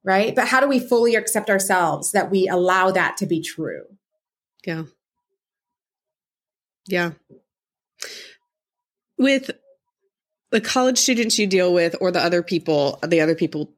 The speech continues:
Speaker 2: that you work with and speak with and all of those things that you do, how do you talk about this? How do you get people to a place of acceptance of self?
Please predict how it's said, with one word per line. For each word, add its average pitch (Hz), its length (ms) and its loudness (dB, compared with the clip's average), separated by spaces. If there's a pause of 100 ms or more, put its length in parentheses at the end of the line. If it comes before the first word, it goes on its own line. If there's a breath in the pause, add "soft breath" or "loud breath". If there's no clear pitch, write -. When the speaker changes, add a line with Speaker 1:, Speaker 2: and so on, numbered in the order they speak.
Speaker 2:
that 135 340 0 (480)
you 180 160 2
work 156 260 0
with 147 260 0
and 139 140 0
speak - 300 -2
with 147 220 0
and 135 400 -2 (200)
all 175 140 2
of 170 80 0
those 156 200 0
things 147 160 -2
that - 180 -6
you 156 60 -6
do, 143 260 2 (400 loud breath)
how 302 280 0
do 196 180 2
you 196 340 0
talk 160 320 -4
about 151 400 -4
this? 143 680 0 (160)
How 214 140 0
do 262 60 2
you 254 180 2
get 190 240 0
people 175 240 -2
to 151 220 0
a 143 40 0
place 143 280 -2
of 139 80 -4
acceptance 135 540 -4
of - 100 -6
self? - 480 -6